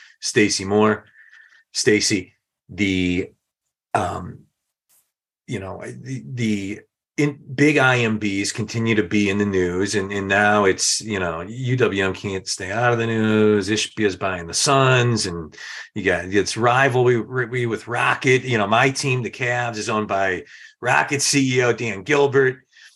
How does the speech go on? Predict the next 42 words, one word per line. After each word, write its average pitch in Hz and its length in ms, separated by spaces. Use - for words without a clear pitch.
Ishbia 135 720
just - 240
bought 131 240
the 107 80
Suns. 135 480
The 120 80
N 117 100
B 110 140
A 107 60
owners 110 280
just 95 180
voted. 120 440
They 101 100
voted 101 380
twenty-nine 117 800
zero 117 320
to - 80
approve 123 440
the 113 80
sale. 98 480
Uh, 76 360
Rocket 104 420
abstained, 98 640
then 104 320
came 117 200
out 113 140
the 113 80
next 117 240
day 113 200
and 104 80
said, 107 180
Hey, 123 360
any 139 160
of 147 60
you 143 120
brokers 117 480
getting 107 180
sued 117 240
by 98 100
U 104 140
W 101 280
M, 98 320